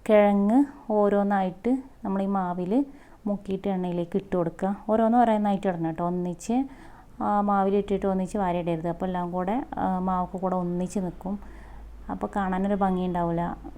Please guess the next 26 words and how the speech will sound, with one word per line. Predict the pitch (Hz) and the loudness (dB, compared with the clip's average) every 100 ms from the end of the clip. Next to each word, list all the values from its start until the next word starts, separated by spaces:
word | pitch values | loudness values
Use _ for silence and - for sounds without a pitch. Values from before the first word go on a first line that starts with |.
| - | -8
പിന്നെ | 185 175 180 180 196 | -6 -4 -4 -4 -2
കഴിക്കാൻ | 190 190 190 190 | -2 0 0 0
ആ, | 190 190 - | 0 0 -2
ആ | 190 185 | -4 -4
ഒരു | 190 | -2
ടേസ്റ്റ് | 185 170 - | -4 -4 -6
ഉണ്ടാവില്ല. | 170 160 - | -6 -6 -6
അത് | 180 180 | -4 0
ഓരോന്ന് | 185 196 220 | 2 2 2
ഓരോന്ന് | 220 208 202 220 - - - 220 | 2 2 0 0 -4 -12 -10 -6
ഇങ്ങനെ | 196 185 | -4 -2
ഇട്ട് | 196 - 190 | -4 -2 -2
കൊടുക്കുക. | 170 165 180 254 262 - - - - - - - - - - - - - - - - - - - | -2 -4 -2 -2 -4 -16 -16 -16 -16 -16 -16 -18 -18 -18 -16 -14 -4 -4 -4 -10 -12 -18 -18 -4
നമ്മൾ | 202 214 214 | 0 0 2
ഫ്രഞ്ച് | 226 202 202 208 | 2 2 2 0
ഫ്രൈസൊക്കെ, | 208 202 226 233 226 233 - - - 214 | -2 0 -2 0 0 0 -6 -14 -4 0
ആ, | 214 208 208 - 214 | 2 0 -2 -2 0
ഉണ്ടാക്കാൻ | 214 208 208 208 | 2 2 2 2
വേണ്ടിയിട്ട് | 208 202 202 214 | 2 0 -2 -2
കട്ട് | 202 - | -2 -2
ചെയ്യുന്ന | 196 196 190 | -4 -2 -2
ആ | 190 196 | -2 -2
ഒരു, | 196 208 220 - - - - - - - - | -2 -4 -6 -14 -18 -20 -20 -20 -20 -14 -4
ആ, | 202 196 | -2 0
വലുപ്പത്തിലാണ് | 190 185 190 196 196 185 180 | 0 0 -4 0 0 2 0
ഞാനിത് | 180 | 0